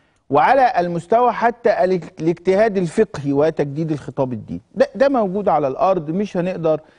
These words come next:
ننكره، ممكن نختلف في التفاصيل شوية، يبقى في عندك وجهة نظر، عندي وجهة نظر، لكن في النهاية هذا ما يحدث. اللي حاصل ده في ناس مش عاجبها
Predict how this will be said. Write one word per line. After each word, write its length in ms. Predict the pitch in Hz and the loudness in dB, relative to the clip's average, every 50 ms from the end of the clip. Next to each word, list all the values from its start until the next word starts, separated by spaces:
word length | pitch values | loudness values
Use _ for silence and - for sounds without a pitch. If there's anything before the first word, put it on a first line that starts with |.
| _ _ - - | _ _ -6 -4
ننكره، 480 | 165 170 165 151 - 214 202 143 139 | -2 -2 -2 0 0 0 2 2 2
ممكن 420 | 151 208 - 262 220 247 226 196 175 | 2 0 0 0 2 0 0 0 0
نختلف 480 | 165 - - - 247 247 240 214 - | -4 -4 -2 0 0 2 2 0 -2
في 80 | - 175 | -2 -8
التفاصيل 800 | - _ - 165 147 - 165 151 - - 240 226 175 143 120 117 | -6 _ -4 -4 -2 -2 -4 -4 -2 0 2 2 2 0 0 -2
شوية، 480 | - - 135 135 131 127 120 113 110 113 | -6 -4 -2 0 0 0 -2 -2 -4 -4
يبقى 340 | 117 120 123 123 - 135 131 | -4 -6 -6 -4 -4 -4 -4
في 240 | - 170 170 165 165 _ _ _ _ - | -4 -4 -4 -4 -6 _ _ _ _ -6
عندك 340 | - 160 175 170 156 131 - | -4 -2 -2 -2 -4 -4 -4
وجهة 220 | 156 156 147 143 131 | -4 -4 -4 -4 -4
نظر، 400 | 151 165 170 160 156 156 151 147 | -2 -2 0 0 2 2 2 2
عندي 380 | 135 123 139 156 156 143 139 139 | 2 0 -2 -2 -4 -4 -2 -2
وجهة 300 | 139 147 143 139 135 127 - | -2 -4 -4 -6 -8 -8 -6
نظر، 400 | 143 160 170 165 165 160 160 - - - _ _ _ - | -4 -4 -2 0 0 0 0 -2 -6 -14 _ _ _ -2
لكن 340 | 147 170 214 214 - 190 165 | 0 2 2 2 0 -4 -4
في 120 | 147 - | -2 -2
النهاية 520 | 202 202 185 156 156 165 185 214 214 202 170 | -2 -2 0 0 0 2 2 2 2 0 -2
هذا 340 | - - 175 180 160 147 113 | -2 -2 -2 -2 0 -2 -2
ما 120 | 101 92 | -2 -4
يحدث. 320 | 76 - - - _ _ _ _ _ _ _ _ _ _ _ _ _ _ _ _ _ _ _ _ _ _ _ _ _ _ _ _ _ - 190 | -8 -8 -12 -16 _ _ _ _ _ _ _ _ _ _ _ _ _ _ _ _ _ _ _ _ _ _ _ _ _ _ _ _ _ -2 0
اللي 180 | 196 208 214 | 2 2 2
حاصل 460 | - 208 277 381 480 - - 330 247 226 | 4 4 4 4 2 2 0 0 2 2
ده 300 | 196 247 254 262 254 - - - _ _ _ _ _ _ _ _ _ _ _ _ _ _ _ _ _ _ | 4 4 4 2 0 -2 -10 -20 _ _ _ _ _ _ _ _ _ _ _ _ _ _ _ _ _ _
في 380 | _ - - 226 285 302 311 311 | _ -8 -2 0 2 2 2 2
ناس 460 | 294 285 294 302 302 - - - - | 2 2 2 2 0 -2 -6 -8 -6
مش 120 | 202 180 233 | -4 -2 0
عاجبها 480 | 220 240 254 339 262 214 160 101 - | 0 2 2 2 2 2 2 0 -2